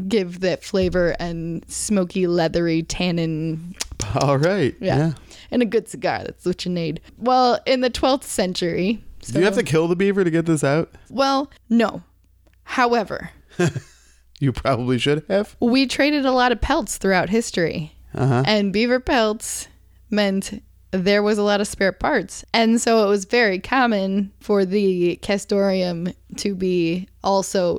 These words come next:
Speaker 1: traded as a high price ar-, uh, item. Like, almost as much as what the pelt would be worth. Oh my goodness. Well, this is
Speaker 2: Wow.
Speaker 1: that was Roman times. Now, moving forward, n-, or in the twelfth century, it was used as a cure-all.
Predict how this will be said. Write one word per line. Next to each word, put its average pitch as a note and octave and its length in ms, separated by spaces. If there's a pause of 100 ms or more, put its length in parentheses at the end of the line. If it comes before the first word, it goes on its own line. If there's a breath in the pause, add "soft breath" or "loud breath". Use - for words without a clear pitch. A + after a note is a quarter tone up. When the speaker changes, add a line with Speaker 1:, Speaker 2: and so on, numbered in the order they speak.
Speaker 1:
traded F3+ 560 (320)
as D4 180
a C4+ 80
high G3+ 180
price E3+ 320
ar-, E3+ 240 (140)
uh, F#3 240
item. F#3+ 340 (560 loud breath)
Like, F#3 200
almost F#3+ 340
as F3+ 240
much E3+ 240
as F3+ 180
what F3+ 200
the - 40
pelt C#4 360
would F3 180
be F3 120
worth. - 420
Oh G3+ 480
my F3+ 140
goodness. F3+ 280
Well, D4 140
this E4+ 160
is D#3+ 120
Speaker 2:
Wow. C#3 440
Speaker 1:
that A3+ 180
was D#4 160
Roman C4 380
times. A3+ 580 (300 loud breath)
Now, A3 540
moving A3 380
forward, C4 600
n-, A3+ 280
or G#3 200
in C#4 160
the E4 80
twelfth A3+ 340
century, G3 600 (120)
it A3+ 140
was G#3+ 400 (200)
used G#3 460
as E3+ 220
a E3+ 40
cure-all. F#3+ 840